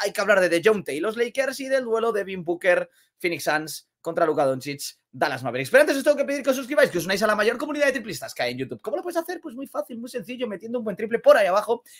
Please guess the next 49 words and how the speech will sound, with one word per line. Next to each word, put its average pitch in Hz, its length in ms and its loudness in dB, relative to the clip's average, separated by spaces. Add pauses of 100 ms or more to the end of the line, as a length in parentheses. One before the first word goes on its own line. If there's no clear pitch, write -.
(120)
en 131 100 -8
el 113 80 -4
botón 233 220 2
suscribirse 254 540 4
y 135 80 0
además 131 420 2 (220)
un 349 260 8
buen 254 220 10
like 254 320 8
me 156 120 0
viene 202 140 2
muy 202 140 2
bien 214 280 6
para 254 380 8
seguir 220 500 -6
creciendo. 226 1040 6
Venga, 240 280 -2
vamos 226 240 -2
a 214 60 2
darle 220 320 2 (220)
y 214 120 -2
reventar 214 580 4
el 208 100 0
botón 190 380 2 (200)
del 202 360 6
me 190 160 -4
gusta. 185 460 2
Por 175 160 0
supuesto, 214 340 -2
me 202 100 -2
puedes 226 220 0
seguir 226 220 -2
en 202 120 0
mis 170 220 -4
redes 226 240 -2
sociales, 226 460 -2 (200)
que - 60 -18
estamos 190 300 -2
en 190 60 -2
Instagram, 170 420 0
arroba 160 220 4
Adrián 196 160 2
Lafiebre, 208 380 2
en 185 100 2
X, 165 360 -2
arroba 143 420 0
Bound 139 200 -4
for 220 160 -2
Three, 226 240 2